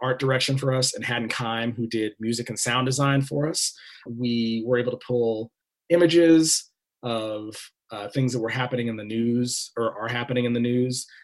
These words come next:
uh, as well as, uh, Jenny's excellent art direction to evoke the feeling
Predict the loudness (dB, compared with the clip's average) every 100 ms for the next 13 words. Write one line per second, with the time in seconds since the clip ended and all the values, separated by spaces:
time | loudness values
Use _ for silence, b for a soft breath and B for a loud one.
0 | b -10 -6 -2 -2 0 0 -2 -2 -6
1 | -4 -6 -6 -6 -6 -4 -2 -2 -2 -6
2 | -8 -6 -4 0 4 4 4 2 2 0
3 | -2 -2 -2 -2 0 -2 -4 B B B
4 | -8 -4 -2 -2